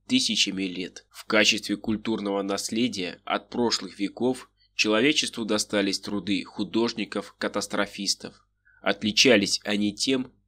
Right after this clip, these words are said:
что на всех произведениях были запечатлены руины различных непонятных сооружений.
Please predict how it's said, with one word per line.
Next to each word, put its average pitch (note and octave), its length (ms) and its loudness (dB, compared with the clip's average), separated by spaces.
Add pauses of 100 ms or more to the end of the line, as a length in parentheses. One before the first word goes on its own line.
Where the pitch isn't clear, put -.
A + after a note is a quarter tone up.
(100)
что - 240 -2
на C3 100 4
всех - 300 2
произведениях A2 800 0
были A2+ 240 4
запечатлены G#2+ 760 0
руины A2 500 0
различных G#2+ 600 0
непонятных G2+ 640 -2
сооружений. F#2 720 -4